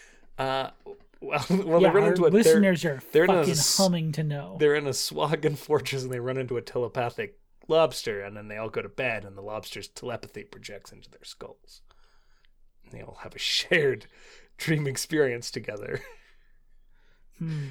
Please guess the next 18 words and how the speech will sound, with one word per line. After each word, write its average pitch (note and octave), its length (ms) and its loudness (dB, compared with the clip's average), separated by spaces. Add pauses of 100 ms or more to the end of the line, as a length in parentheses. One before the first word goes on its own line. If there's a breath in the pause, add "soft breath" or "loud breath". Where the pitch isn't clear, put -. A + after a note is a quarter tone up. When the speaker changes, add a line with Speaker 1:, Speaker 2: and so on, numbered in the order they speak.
Speaker 1:
Don't D#3+ 180 4
glare B2+ 220 -2
at G#2 100 -12
me. A2+ 80 -6
I'm B2 120 -6
sorry. B2 180 2
We've D3+ 160 0
already F3+ 240 8
done C3 260 2
this. G#2+ 220 -10
We're B2+ 80 -6
not A#2+ 220 -6
doing A2+ 240 -8
this G#2 220 -14
one. G#2+ 140 -14 (540 loud breath)
Speaker 2:
We're C#3+ 60 -2 (120)
not G3+ 140 6
Speaker 1:
Uh, G#2+ 60 -6